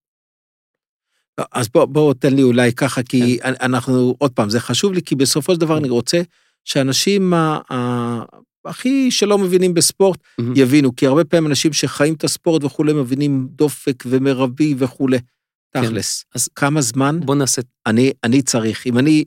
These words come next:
Speaker 1: הבן אדם
Speaker 2: ה-,
Speaker 1: הפשוט,
Speaker 2: הכי תכלס.
Speaker 1: מה אני צריך מבחינת
Speaker 2: אוקיי.
Speaker 1: זמן? מאה חמישים דקות, מאתיים דקות, אה,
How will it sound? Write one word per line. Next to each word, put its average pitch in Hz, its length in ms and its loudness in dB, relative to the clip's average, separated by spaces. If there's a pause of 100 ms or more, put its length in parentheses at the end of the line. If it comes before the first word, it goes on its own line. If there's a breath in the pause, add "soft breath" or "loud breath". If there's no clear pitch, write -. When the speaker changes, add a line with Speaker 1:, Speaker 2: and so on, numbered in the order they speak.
(140)
Speaker 1:
הבן 117 380 -4
אדם 135 280 0
Speaker 2:
ה-, - 220 -12
Speaker 1:
הפשוט, - 320 0
Speaker 2:
הכי 139 100 2
תכלס. - 560 -8 (240)
Speaker 1:
מה 202 160 0
אני 208 140 -2
צריך 196 360 -4
מבחינת 175 400 -2
Speaker 2:
אוקיי. 160 120 -6
Speaker 1:
זמן? 156 200 0
מאה 147 180 2
חמישים 143 440 -2
דקות, 143 440 0
מאתיים 147 340 0
דקות, 151 480 0 (380)
אה, 123 460 4